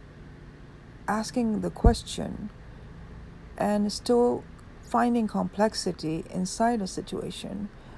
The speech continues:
but dealing with it and flowing with it.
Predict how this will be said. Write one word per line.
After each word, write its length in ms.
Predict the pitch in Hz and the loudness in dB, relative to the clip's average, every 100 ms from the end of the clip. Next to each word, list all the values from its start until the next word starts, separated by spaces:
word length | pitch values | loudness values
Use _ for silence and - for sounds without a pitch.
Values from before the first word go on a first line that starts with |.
| - - | -14 -2
but 240 | 190 190 | 2 2
dealing 400 | 185 233 269 233 | 2 2 2 2
with 160 | 180 160 | 2 2
it 200 | 170 - | 0 0
and 320 | 202 202 208 | -2 0 0
flowing 760 | - - - - 233 269 254 170 | -4 -14 -18 0 4 4 4 2
with 180 | 151 160 | -2 -4
it. 380 | - - - | -6 -8 -12